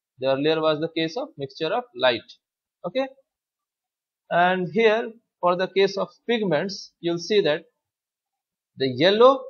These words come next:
magenta and cyan are the primary colors of pigments. Okay,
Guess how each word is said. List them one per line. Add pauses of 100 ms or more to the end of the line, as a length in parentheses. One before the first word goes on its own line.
(180)
magenta (480)
and
cyan (160)
are
the (160)
primary
colors
of (520)
pigments. (480)
Okay,